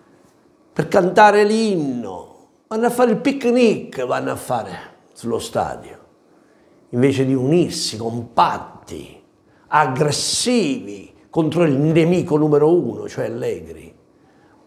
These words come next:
perché è il nemico numero uno della Juventus. È devastante, ha devastato la Juve, che, che ne dica Galeone, che faceva tanto un altro tipo di calcio d'attacco. Cioè, Galeone parla di, di Allegri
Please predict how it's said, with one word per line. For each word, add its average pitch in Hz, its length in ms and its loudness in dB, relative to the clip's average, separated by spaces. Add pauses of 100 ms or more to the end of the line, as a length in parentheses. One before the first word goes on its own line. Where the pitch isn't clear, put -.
(200)
perché - 280 -2
è 151 40 4
il 143 100 4
nemico 190 460 4
numero 254 440 6
uno 262 280 -4
della 127 180 -8
Juventus. 101 920 -16 (1500)
È 147 160 2
devastante, 202 1200 4
ha 160 80 0
devastato 247 800 2
la 226 100 4
Juve, 226 600 2
che, 175 140 -2
che 233 140 0
ne 208 120 4
dica 202 280 0
Galeone, 180 1040 0
che 165 280 0
faceva 202 360 0
tanto 214 320 -2
un 196 120 2
altro 254 220 -4
tipo 190 220 -4
di 165 100 -6
calcio 175 440 -2
d'attacco. 143 800 -6 (380)
Cioè, 233 200 4
Galeone 190 360 6
parla 160 520 2
di, 156 260 -2
di 160 120 -2
Allegri 190 840 0